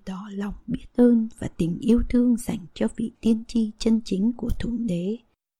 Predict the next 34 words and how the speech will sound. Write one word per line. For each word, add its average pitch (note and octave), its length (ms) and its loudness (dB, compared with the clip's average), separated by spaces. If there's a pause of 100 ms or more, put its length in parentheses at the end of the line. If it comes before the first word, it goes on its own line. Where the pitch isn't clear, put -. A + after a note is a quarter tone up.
(180)
là G3+ 140 2
người G3+ 320 2
luôn B3+ 240 6
luôn C4+ 220 4
giảng F3+ 320 -6
dạy G3+ 440 -6
và - 120 -4
mời F3 360 -4
gọi A3+ 320 -6
chúng A3 340 0
ta. G#3 260 -6 (840)
Tôi C4 120 6
biết C4+ 220 4 (100)
rằng F#3 320 -6 (120)
khi A#3+ 180 -2
chúng D#4 220 -6
ta B3 280 -2
hưởng - 300 -6
ứng A3 240 2
với C4 200 2
những A#3 280 4
lời F#3+ 160 -6
mời F#3+ 400 -6
đầy G3 200 -2
soi A3 320 -6
dẫn - 380 -2
của G3 180 -2
Chủ - 120 -2 (120)
tịch B3 220 -6
Nelson G#3 680 -2 (1080)
để F3 240 -4 (520)
học - 400 -8
tập, - 220 -2 (840)
chọn A3+ 240 -2